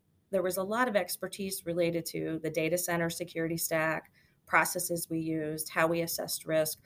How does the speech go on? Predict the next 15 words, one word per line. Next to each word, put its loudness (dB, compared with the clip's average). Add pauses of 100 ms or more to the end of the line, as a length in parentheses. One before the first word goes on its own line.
(240)
but -4
it's 2
all 8
changed, 0
and, 0
and 0
we're 0
transforming 0
our 4
workloads 2
and -2 (360)
moving 4
to 2
the 0
cloud. 4